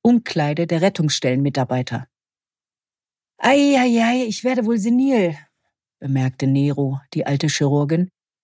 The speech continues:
als sie zur Schichtübergabe ihren Spind öffnete, um sich umzuziehen,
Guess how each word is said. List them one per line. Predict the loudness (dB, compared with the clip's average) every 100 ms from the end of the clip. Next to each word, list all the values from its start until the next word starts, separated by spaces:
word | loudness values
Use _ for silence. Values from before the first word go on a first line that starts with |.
| _
als | 0 0
sie | 0 -6
zur | -4
Schichtübergabe | -2 -2 -4 -4 -2 0 0 0
ihren | 0 0
Spind | -2 0 0 0 -2
öffnete, | -4 0 -2 0 -2
um | 0 0
sich | 0 -2 0
umzuziehen, | 0 2 -4 -2 0 0